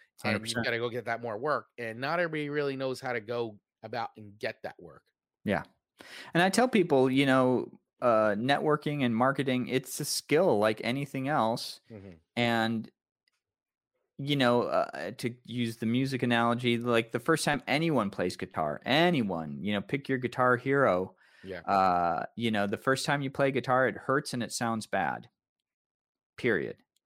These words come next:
Speaker 2: Mm-hmm.
Speaker 1: You know, but you keep picking up that guitar consistently and practicing it. And, y-, you know, I'm not saying you gotta practice four hours a day, but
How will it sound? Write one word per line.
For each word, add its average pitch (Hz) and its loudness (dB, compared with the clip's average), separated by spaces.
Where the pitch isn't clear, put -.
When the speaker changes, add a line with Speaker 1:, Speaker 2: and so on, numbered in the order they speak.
Speaker 2:
Mm-hmm. 113 -12
Speaker 1:
You 110 -8
know, 101 0
but 107 0
you 110 -4
keep - 0
picking 127 2
up 120 0
that 113 2
guitar 151 2
consistently 117 -2
and 95 -4
practicing 123 -2
it. 113 -2
And, 120 -8
y-, - -12
you 190 -2
know, 139 2
I'm 139 2
not 147 2
saying 135 -2
you 117 -2
gotta 113 2
practice 117 -2
four 104 4
hours 95 4
a 95 -8
day, 104 2
but 117 -2